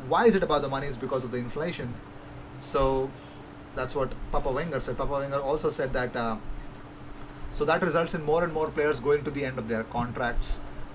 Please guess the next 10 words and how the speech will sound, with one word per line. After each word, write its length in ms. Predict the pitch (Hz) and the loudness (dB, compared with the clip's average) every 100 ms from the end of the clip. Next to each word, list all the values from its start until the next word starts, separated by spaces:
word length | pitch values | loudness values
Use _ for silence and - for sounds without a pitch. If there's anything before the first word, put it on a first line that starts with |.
| 107 | 0
because 320 | 147 180 180 | 4 4 4
they 80 | 160 | 2
want 220 | 147 143 | 2 0
more 180 | 135 131 | 0 0
money 340 | 120 120 123 127 - - | 0 -2 -4 -10 -10 0
as 260 | 135 147 151 | 2 2 0
the 100 | 135 | -2
time 440 | 143 117 113 113 | 0 0 0 -2
passes. 360 | 139 156 151 117 | -2 -2 -4 -4
Because, 400 | 123 135 131 | -4 -2 -2